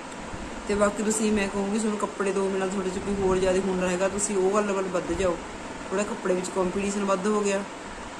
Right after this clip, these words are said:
ਤੇ ਕੱਪੜੇ ਵਿੱਚ ਜਿਹੜੀ ਪ੍ਰੋਫਿਟ ਆ ਬਹੁਤ ਘੱਟ ਗਈ ਹੈ। ਇੱਕ ਸਾਲ ਦੇ ਵਿੱਚ ਇੰਨਾ ਫਰਕ ਪੈ ਗਿਆ ਵੀ ਕੱਪੜੇ ਦਾ, ਜਿਹੜੇ ਸੂਟ ਸੀਗੇ ਸੌ ਡੇਢ ਸੌ ਰੁਪਈਆ ਤਾਂ ਜਿਹੜੇ ਆਮ ਆਪਣੇ ਸਿੰਪਲ ਜਿਵੇਂ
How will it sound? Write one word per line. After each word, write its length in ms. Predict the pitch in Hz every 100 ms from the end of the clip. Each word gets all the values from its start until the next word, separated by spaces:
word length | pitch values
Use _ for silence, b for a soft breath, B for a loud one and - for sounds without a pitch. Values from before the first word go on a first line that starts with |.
| -
ਤੇ 360 | 185 175 175 170
ਕੱਪੜੇ 260 | 190 185 196
ਵਿੱਚ 140 | 190
ਜਿਹੜੀ 140 | 190
ਪ੍ਰੋਫਿਟ 360 | 214 202 185 185
ਆ 40 |
ਬਹੁਤ 180 | 180 180 - 214
ਘੱਟ 80 |
ਗਈ 300 | 202 180 165
ਹੈ। 40 | 139 - - - - - - - - - - -
ਇੱਕ 200 | - 233
ਸਾਲ 320 | 240 220 208
ਦੇ 80 | 208
ਵਿੱਚ 160 | 220
ਇੰਨਾ 220 | 226 208 208
ਫਰਕ 280 | 208 202
ਪੈ 180 | 220 202
ਗਿਆ 180 | 180 190
ਵੀ 100 | 190
ਕੱਪੜੇ 380 | 208 220 202 196
ਦਾ, 180 | 208 226 - - - - -
ਜਿਹੜੇ 800 | 196 202 208 214 208 196 190 180 175 - - - - - - -
ਸੂਟ 300 | - 202 196
ਸੀਗੇ 380 | - 214 220 254 - - - - - -
ਸੌ 220 | 208 202
ਡੇਢ 240 | 208 202 202
ਸੌ 160 | 233
ਰੁਪਈਆ 280 | 240 220 220
ਤਾਂ 180 | 208 214
ਜਿਹੜੇ 180 | 202 233 226
ਆਮ 260 | 196 196
ਆਪਣੇ 220 | 196 196 196
ਸਿੰਪਲ 360 | 208 185 185 185
ਜਿਵੇਂ 200 | 185 185